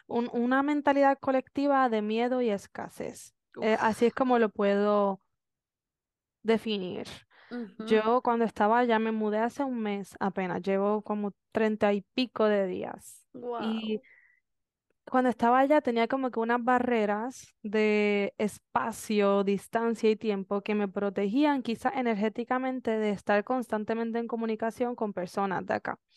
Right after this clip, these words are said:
Speaker 1: Pero al llegar acá, al empezar a rodearme de mi familia, de personas allegadas y personas nuevas también que me han presentado,
Speaker 2: Claro.
Speaker 1: me doy cuenta que hace falta seguir haciendo lo que hago y traer esta información, que hace falta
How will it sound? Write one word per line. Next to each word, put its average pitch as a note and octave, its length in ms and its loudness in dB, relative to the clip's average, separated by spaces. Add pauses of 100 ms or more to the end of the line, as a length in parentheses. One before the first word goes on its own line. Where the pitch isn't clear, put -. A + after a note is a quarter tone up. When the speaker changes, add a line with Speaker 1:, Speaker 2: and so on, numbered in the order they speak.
(600)
Speaker 1:
Pero A3+ 160 4
al A#3+ 100 2
llegar A3 300 4
acá, G#3+ 320 2
al G3+ 80 2
empezar G3 380 0
a G#3 100 4
rodearme G#3 520 0
de G3+ 120 -2
mi G3 120 -6
familia, A3 800 0
de G#3 100 2
personas G3+ 380 -4
allegadas G#3+ 600 0
y G#3 320 -2
personas A3 440 -4
nuevas A#3+ 340 -2
también A3+ 440 -4
que G3+ 100 -6
me G3 80 -4
han G3 100 -4
presentado, G#3 680 -2
Speaker 2:
Claro. F3+ 80 -16 (540)
Speaker 1:
me A3 120 4
doy A#3+ 160 6
cuenta A#3 560 2 (160)
que G#3+ 320 0 (120)
hace G#3+ 420 0
falta - 760 -6
seguir G3+ 640 0
haciendo G#3+ 580 0
lo A3+ 120 2
que F3+ 160 0
hago G#3+ 500 2
y G#3+ 200 -2
traer G3 440 0
esta C4 200 -2
información, A3+ 760 -4
que G3+ 120 -6
hace G3+ 240 -2
falta G#3+ 500 0